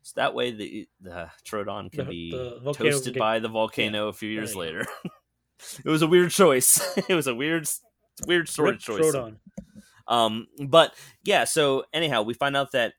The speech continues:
Speaker 1: Injin has a facility out there. During the events of Live Tour, the Raptors escape.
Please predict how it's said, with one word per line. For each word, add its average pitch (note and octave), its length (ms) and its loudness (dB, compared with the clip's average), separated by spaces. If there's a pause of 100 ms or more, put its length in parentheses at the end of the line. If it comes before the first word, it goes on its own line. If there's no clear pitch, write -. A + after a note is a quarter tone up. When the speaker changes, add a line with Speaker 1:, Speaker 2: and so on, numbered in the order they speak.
Speaker 1:
Injin A#2 260 -8
has G2+ 160 -4
a G2 60 -10
facility A#2+ 480 -4
out G#2 160 -2
there. G#2 300 -2
During C#3 400 -4
the A#2 120 -4
events G2+ 300 -6
of F#2 120 -14
Live F2+ 240 -4
Tour, F#2+ 200 -8
the F2 80 -10
Raptors D#2+ 460 -10
escape. E2 420 -12